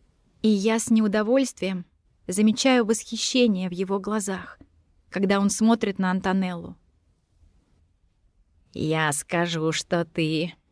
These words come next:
бесстрашная». Он улыбается уголком рта. «Я знаю».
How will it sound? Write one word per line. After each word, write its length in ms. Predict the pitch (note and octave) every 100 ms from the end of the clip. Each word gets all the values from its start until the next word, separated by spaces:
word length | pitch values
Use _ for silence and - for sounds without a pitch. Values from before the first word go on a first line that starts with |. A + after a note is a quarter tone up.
| -
бесстрашная». 1300 | D3 D#3 D#3 - - A3 F3+ - - F3+ E3 - - _ _ _ _ _ _ _ _ _ _ _ _ _
Он 180 | G#3+ G#3
улыбается 680 | G3 G3+ F#3+ A3 A3 - G#3
уголком 480 | G3 F#3+ F#3+ G#3 G3+
рта. 340 | - G3 F3 - _ _ _ _ _ _ _ _ _ _ _ _ _ _ _ _ _
«Я 180 | C4 D#4
знаю». 380 | D4 C4+ A#3+ A3